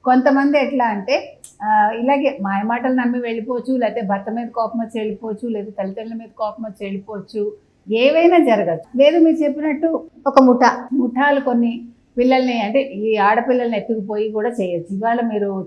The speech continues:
Speaker 1: చూసారంటే ఒక న్యూస్, గాయత్రి నగర్ అని హైదరాబాద్లో, అక్కడ ఎక్కువ మంది పేరెంట్స్ ఉద్యోగాలకు వెళ్తారు చూడండి, అక్కడ ఫ్లాట్స్లో తల్లిదండ్రులు ఎక్కువ ఉద్యోగాలకు వెళ్తారట.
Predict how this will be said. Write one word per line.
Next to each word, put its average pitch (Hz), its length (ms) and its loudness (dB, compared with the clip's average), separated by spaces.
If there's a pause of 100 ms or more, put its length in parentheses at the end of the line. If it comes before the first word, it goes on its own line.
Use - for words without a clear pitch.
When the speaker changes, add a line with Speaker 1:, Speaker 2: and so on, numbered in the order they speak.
Speaker 1:
చూసారంటే 196 560 -6
ఒక 185 200 -12
న్యూస్, 180 400 -8 (640)
గాయత్రి 226 520 -2
నగర్ 190 280 -4
అని 180 280 -6
హైదరాబాద్లో, 175 680 -6 (460)
అక్కడ 208 280 -4 (960)
ఎక్కువ 233 300 -6
మంది 277 260 0 (180)
పేరెంట్స్ 233 560 0
ఉద్యోగాలకు 247 600 0
వెళ్తారు 185 440 -8
చూడండి, 175 400 -12 (320)
అక్కడ 196 200 -2
ఫ్లాట్స్లో 226 680 0
తల్లిదండ్రులు 254 420 2
ఎక్కువ 240 220 -2
ఉద్యోగాలకు 220 520 -2
వెళ్తారట. 156 460 -8